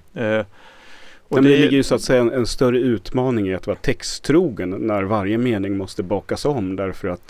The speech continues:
Speaker 2: den
Speaker 1: Ja, det
Speaker 2: grammatiska strukturen ser
Speaker 1: Ja.
Speaker 2: helt annorlunda ut, så att
Speaker 1: Och,
Speaker 2: säga.
Speaker 1: och det, eh,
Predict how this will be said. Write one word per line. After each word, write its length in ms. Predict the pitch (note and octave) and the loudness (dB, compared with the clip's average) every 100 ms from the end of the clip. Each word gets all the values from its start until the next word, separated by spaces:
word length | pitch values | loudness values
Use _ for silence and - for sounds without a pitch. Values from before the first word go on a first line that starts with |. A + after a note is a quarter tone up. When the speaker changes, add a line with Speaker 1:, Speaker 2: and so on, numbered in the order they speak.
| - | -6
Speaker 2:
den 180 | G#2 F2+ | -2 0
Speaker 1:
Ja, 140 | D#3+ | 0
det 340 | E3 D#3 D3+ | 2 2 4
Speaker 2:
grammatiska 500 | B2+ B2+ B2 C3 - | 4 2 0 -2 -2
strukturen 680 | - A2+ - E3 D#3 G2+ G2 | -2 -4 0 2 2 0 -6
ser 140 | - D#3+ | -2 4
Speaker 1:
Ja. 100 | C3 | 6
Speaker 2:
helt 120 | B2+ | 4
annorlunda 440 | A#2+ A#2+ E3 A2+ | 2 2 2 2
ut, 200 | - - | -6 -6
så 80 | - | 0
att 20 | C#3+ | 2
Speaker 1:
Och, 40 | |
Speaker 2:
säga. 120 | - | 4
Speaker 1:
och 120 | C3+ C3+ | 2 2
det, 400 | C#3 C3+ C3 B2 - - - - - - - - - | 2 2 2 0 -10 -16 -20 -16 -16 -16 -20 -20 -4
eh, 440 | - B2 B2 A#2+ | 2 6 6 4